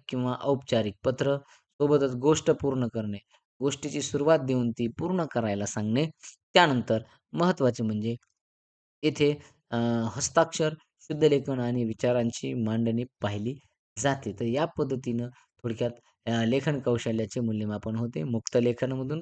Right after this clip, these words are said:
पत्रलेखन आणि गोष्ट पूर्ण करणे. आता मूल्यमापनाची साधने कोणती कोणती आहेत यावरती सीटीईटीमध्ये प्रश्न विचारले जातात. त्यामध्ये पाहूया आता पोर्टफोलिओ, व सर्व विद्यार्थ्याने वर्षभरात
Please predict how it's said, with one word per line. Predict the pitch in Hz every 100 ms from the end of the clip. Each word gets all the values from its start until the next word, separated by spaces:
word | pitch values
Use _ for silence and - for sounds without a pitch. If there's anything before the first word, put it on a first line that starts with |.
| -
पत्रलेखन | 110 113 117 117 156
आणि | 143 185 - - _ -
गोष्ट | 180 - 131
पूर्ण | - 104 98
करणे. | 92 92 -
आता | 160 190 151 - - -
मूल्यमापनाची | 147 208 214 180 175 160 151 160
साधने | - 143 131 156 170
कोणती | 160 143 143
कोणती | 135 131 135
आहेत | 123 143 160 - - -
यावरती | 131 139 139 131 165
सीटीईटीमध्ये | - 120 123 120 123 120 123
प्रश्न | 113 - 120
विचारले | 107 107 120 127 135
जातात. | 139 151 151 - - -
त्यामध्ये | 151 139 131
पाहूया | 123 - 127 131 123
आता | 123 123
पोर्टफोलिओ, | 131 131 131 151 151 156 160 156 - _
व | 123
सर्व | 120 143 131 113 113
विद्यार्थ्याने | 135 147 180 165 170 160
वर्षभरात | 139 127 - 151 151